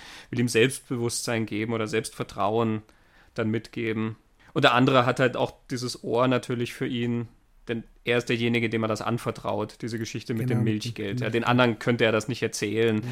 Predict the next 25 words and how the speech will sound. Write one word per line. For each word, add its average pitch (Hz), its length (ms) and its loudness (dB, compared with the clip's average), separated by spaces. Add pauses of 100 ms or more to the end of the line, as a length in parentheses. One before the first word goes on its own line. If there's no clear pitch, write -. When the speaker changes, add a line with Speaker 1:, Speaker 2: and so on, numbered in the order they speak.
(180)
Speaker 1:
Mit 127 80 0
den 113 100 2
anderen 117 300 4
ist - 180 -4
zu 123 120 -4
viel, 110 440 0 (440)
die 120 40 4
haben 139 100 6
ihre 120 140 6
Speaker 2:
Mhm. 104 60 8
Speaker 1:
eigenen 135 320 6
Probleme 127 560 2
Speaker 2:
<laughs> 123 300 4
Ja. - 80 2
Speaker 1:
und 117 160 -2
die 120 120 0
haben 117 260 0 (260)
quasi, 113 520 -2 (480)
der 120 120 -2
Vern 120 340 4
würde 123 180 2
das 120 200 0
auch 120 60 2
nicht 117 160 -4
verstehen. 151 760 0